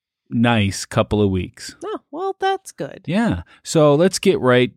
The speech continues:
Speaker 1: on into the episode. We do have some shout out, or we do have one shout out at least.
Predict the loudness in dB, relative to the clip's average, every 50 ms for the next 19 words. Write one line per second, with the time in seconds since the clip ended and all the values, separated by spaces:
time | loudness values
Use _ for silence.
0 | _ -14 -6 -4 -2 0 0 -2 -2 -4 -2 -2 -2 -2 -4 -6 -4 -4 -4 -4
1 | -6 -8 -10 -6 -4 -2 0 0 0 0 -2 -4 -2 -2 0 0 0 0 2 2
2 | 2 4 2 0 2 2 0 0 2 0 -2 -2 -2 -4 -4 -6 -4 -6 -6 -6
3 | -6 -6 -4 0 0 0 2 2 2 2 2 2 0 2 2 2 0 0 -2 -4
4 | -6 -6 -8 -10 -10 -10 -12 -16 -16 -14 -12 -12 -12 -12 -14 _